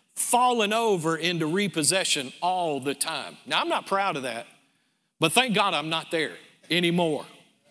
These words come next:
okay? But here's what happened. In November of nineteen eighty-nine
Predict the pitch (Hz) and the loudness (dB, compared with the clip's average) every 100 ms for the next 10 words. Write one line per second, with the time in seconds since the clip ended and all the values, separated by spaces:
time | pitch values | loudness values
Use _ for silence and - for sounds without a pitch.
0 | _ _ - 170 160 180 - - - - | _ _ -2 0 0 -2 -14 -18 -18 -18
1 | - 151 202 262 302 277 254 226 240 175 | -2 2 4 4 4 4 4 2 0 -4
2 | 117 - - - - 190 202 190 185 180 | -8 -12 -20 -10 2 4 4 2 0 -4
3 | - 170 175 139 196 254 277 294 294 - | -2 0 2 2 0 0 -2 -2 -4 -16
4 | - _ 147 143 139 170 214 - 247 240 | -20 _ -2 -2 0 0 2 0 0 0
5 | 214 226 233 214 175 135 117 | -2 -2 -2 -2 -2 -4 -8